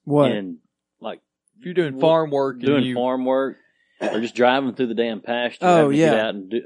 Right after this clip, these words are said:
Speaker 2: open gates and that
Speaker 1: Right.
Speaker 2: kind of stuff, and your buzzard
Speaker 3: Yeah.
Speaker 2: seatbelt beep going off
Speaker 1: Yeah.
Speaker 2: 'cause you don't, yeah.
Speaker 3: Yeah,
Speaker 1: Yeah.
Speaker 3: so I know Travis has a thing to buckle in that stops that.
Speaker 2: I just pulled that fuse out.
Speaker 3: But knowing Travis, he may be using it,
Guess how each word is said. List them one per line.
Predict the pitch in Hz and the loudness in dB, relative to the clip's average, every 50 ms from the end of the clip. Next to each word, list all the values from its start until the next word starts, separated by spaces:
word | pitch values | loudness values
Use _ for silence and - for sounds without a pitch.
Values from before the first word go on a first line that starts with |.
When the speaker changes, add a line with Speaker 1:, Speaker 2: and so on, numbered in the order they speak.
| - 127 | -6 -6
Speaker 2:
open | 120 110 - 110 98 | -6 -6 -6 -6 -6
gates | 95 104 104 107 107 - - - - | -4 -2 -2 -2 -4 -6 -10 -8 -2
and | 151 | 2
that | 143 | 4
Speaker 1:
Right. | 139 135 127 | 6 6 4
Speaker 2:
kind | 120 113 - | 4 2 -2
of | - | -6
stuff, | - 117 110 107 107 107 101 - _ _ _ _ _ _ _ _ | -6 -6 -4 -4 -4 -6 -6 -8 _ _ _ _ _ _ _ _
and | - 107 101 | -16 -14 -12
your | 95 92 87 82 - _ _ _ _ _ _ _ | -10 -10 -12 -14 -16 _ _ _ _ _ _ _
buzzard | - 123 123 127 123 107 110 110 104 90 85 - - _ _ _ _ _ 135 | 0 2 2 2 0 0 -2 -6 -6 -6 -10 -14 -20 _ _ _ _ _ _
Speaker 3:
Yeah. | 131 120 113 110 | -8 -4 -2 -2
Speaker 2:
seatbelt | 139 135 117 110 113 107 104 - - - _ _ _ _ 101 95 92 | -2 -2 -2 -2 -2 -2 -2 -4 -12 -20 _ _ _ _ _ _ -4
beep | 117 117 113 113 - _ - | -2 -2 -2 -2 -6 _ -8
going | 113 110 104 104 101 98 98 | -6 -4 -4 -4 -4 -6 -6
off | 98 196 196 - 151 | -6 -6 -4 0 2
Speaker 1:
Yeah. | 151 147 139 131 | 2 2 2 2
Speaker 2:
'cause | 123 120 110 | 0 -2 -6
you | 104 | -10
don't, | 110 104 87 95 | -12 -12 -12 -10
yeah. | 104 101 92 90 82 80 - - | -10 -8 -8 -8 -10 -12 -8 -4
Speaker 3:
Yeah, | 120 117 110 101 | -2 -2 -2 -2
Speaker 1:
Yeah. | 107 | -4
Speaker 3:
so | - - 139 | -4 -2 0
I | 127 143 | 2 2
know | 165 170 | 2 0
Travis | - - - 147 143 143 135 127 - - | 0 2 6 6 6 6 6 2 0 0
has | 131 120 110 | 0 0 -2
a | 110 | -4
thing | - - 131 123 120 117 117 113 110 - | -6 -4 -2 -2 -2 -4 -8 -10 -10 -8
to | - 104 104 104 101 | -6 -6 -6 -6 -8
buckle | 107 101 131 123 120 - 131 113 113 | -4 0 2 2 2 0 -2 0 2
in | 117 117 113 110 | 2 2 2 0
that | 101 - | -2 -2
stops | - - - 117 110 104 - - - | -2 2 6 6 6 6 4 2 0
that. | 113 117 117 110 107 104 101 - 95 | 4 4 6 6 4 2 2 -2 -4
Speaker 2:
I | 95 | -8
just | 95 87 - - - _ _ _ _ _ _ _ _ _ - | -8 -10 -12 -14 -18 _ _ _ _ _ _ _ _ _ -6
pulled | - 104 92 85 | -2 0 0 0
that | 87 - - - | 0 -4 -6 -6
fuse | - 98 98 95 90 82 | -6 -4 -4 -4 -4 -4
out. | 82 82 80 80 82 - _ _ _ - | -4 -4 -4 -6 -8 -12 _ _ _ -8
Speaker 3:
But | 131 127 127 | -6 -4 -2
knowing | 139 147 147 135 120 | 0 2 2 0 0
Travis, | - - 143 143 143 131 127 120 - - - - _ _ _ - - | 0 0 2 2 2 0 -2 -6 -10 -12 -20 -20 _ _ _ -12 -8
he | - 151 | -6 -2
may | 139 131 135 135 123 | 0 2 4 4 4
be | 123 117 | 4 2
using | 110 120 123 120 110 107 110 | 2 2 2 2 0 0 -2
it, | 110 110 104 | -2 -2 -4